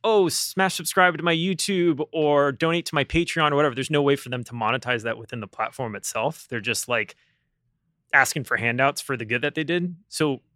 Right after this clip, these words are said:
blockchain offers, like, a more permissionless way to, like, align incentives, reward people for work they're doing on a platform rather than, you know, this Patreon model. And I think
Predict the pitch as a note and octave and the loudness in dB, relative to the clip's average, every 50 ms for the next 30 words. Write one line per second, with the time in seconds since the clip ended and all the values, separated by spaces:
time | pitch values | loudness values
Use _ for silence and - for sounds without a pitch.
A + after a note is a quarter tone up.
0 | _ _ _ - D3+ D3+ C#3+ - - D#3+ C#3 C3+ C3 B2 - C#3+ C3 A#2+ C3+ B2 | _ _ _ 2 4 4 4 4 2 0 2 2 2 2 0 -2 -2 -2 -2 -2
1 | C3+ A#2+ B2 C3+ C3+ B2+ - - C#3+ C3 A#2+ A#2+ - C#3+ C3 A#2+ A2 - - B2+ | -2 -4 -2 -2 -2 -2 -2 -6 -8 -6 -4 -6 -6 -6 -8 -8 -8 -6 -4 -4
2 | A#2 - A2 A2 A2+ G#2 - - _ _ _ _ - C#3+ C3 B2+ C3+ C3 B2 B2 | -4 -4 -4 -4 -4 -4 -4 -8 _ _ _ _ -6 -2 2 2 2 2 0 -2
3 | - - C3 A#2 - C3 B2 A#2 A2 - C3+ B2 A#2 A#2 C3 C3 C3 A2+ - - | -2 -4 -4 -4 -2 -4 -4 -4 -4 -8 -8 -6 -2 0 2 2 0 0 -4 -8
4 | C3+ - C#3 B2 - - - A#2+ A2 - _ _ _ _ _ _ - C#3 E3 D#3+ | -6 -4 -4 -6 -4 -4 -4 -4 -4 -6 _ _ _ _ _ _ -4 0 0 0
5 | - - D#3 C#3 A2 C#3+ D3+ D3 C3+ B2+ A#2+ A#2 - - - E3+ E3+ - - - | 0 0 -2 0 2 2 2 2 4 2 0 0 0 2 4 4 4 4 0 -4
6 | B2 A#2+ A#2+ A#2 A#2 - _ _ _ _ _ _ _ _ _ _ _ - C3+ C3 | -4 -2 -2 -4 -4 -8 _ _ _ _ _ _ _ _ _ _ _ -4 0 2
7 | A#2+ B2 B2 B2+ B2 A#2 A2+ B2+ A#2+ A#2 A#2 A2+ A2+ A2 F#2+ _ _ _ - C3+ | 2 2 2 0 0 -2 -2 -2 0 0 -2 -2 -4 -8 -10 _ _ _ -8 -6
8 | B2 A2+ A2 G#2 G#2+ G#2 _ _ _ _ _ _ _ _ _ _ _ _ _ _ | -4 -2 -2 -4 -4 -8 _ _ _ _ _ _ _ _ _ _ _ _ _ _
9 | _ - C3 - - - - - C#3 - - - A2+ G2 F#2+ G2 G2 F#2+ G#2 G#2 | _ -8 -6 -6 -6 -4 -4 -2 -2 -2 -2 -4 -4 -4 -4 -6 -8 -10 -12 -12
10 | A2+ - - B2 A#2 A2+ A2+ A2 - - _ _ _ _ _ _ _ - B2 B2 | -14 -14 -10 -6 -6 -6 -6 -8 -10 -12 _ _ _ _ _ _ _ -2 -2 -2
11 | - D3 B2 - - - | 0 -2 -4 -6 -8 -16